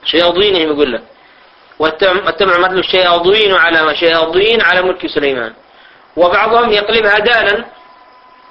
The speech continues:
تمام؟ وبعضهم يهمسها، يقول الطامة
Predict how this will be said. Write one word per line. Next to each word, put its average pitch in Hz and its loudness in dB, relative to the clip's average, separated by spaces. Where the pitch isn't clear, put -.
تمام؟ 165 -2
وبعضهم 202 2
يهمسها، 214 -2
يقول 190 0
الطامة 190 0